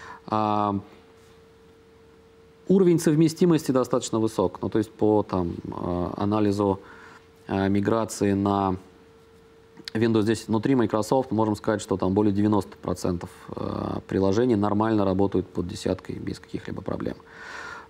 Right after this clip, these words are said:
А, связано это в том числе с тем, что, несмотря на то, что в Windows десять появилось много интересных новых возможностей, изменений в подсистеме Win тридцать два не так много, и это обеспечивает совместимость приложений.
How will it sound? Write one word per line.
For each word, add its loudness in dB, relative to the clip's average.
А, 0
связано 0
это 0
в -6
том 2
числе 0
с -12
тем, 2
что, 2
несмотря 0
на 0
то, 2
что 0
в 2
Windows 4
десять 0
появилось 2
много 2
интересных 0
новых 2
возможностей, 2
изменений 4
в -6
подсистеме 2
Win 4
тридцать -2
два 2
не 2
так -2
много, 2
и 4
это 0
обеспечивает -2
совместимость -6
приложений. -6